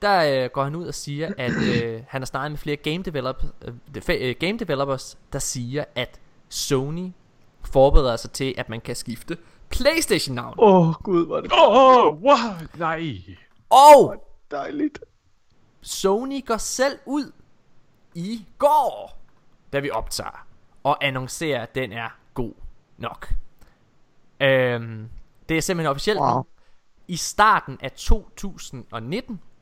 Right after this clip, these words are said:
Speaker 1: der bliver man i stand til at skifte PlayStation-navn. Øh,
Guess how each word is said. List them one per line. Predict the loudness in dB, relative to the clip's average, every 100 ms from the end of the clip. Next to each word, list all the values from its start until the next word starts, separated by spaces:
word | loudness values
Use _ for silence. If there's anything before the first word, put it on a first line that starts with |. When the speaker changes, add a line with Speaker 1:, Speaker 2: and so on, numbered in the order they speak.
| _ _ _ -20 -20 -20 -8
Speaker 1:
der | -4 -4
bliver | -4 -6
man | -6 -8
i | -12
stand | -8 -6 -6
til | -10 -10 -10
at | -10
skifte | -10 -12 -12 -14 -14 -6
PlayStation-navn. | -6 -4 -8 -10 -8 -8 -10 -20 -20 -20 -20 _ _ -2
Øh, | 0 2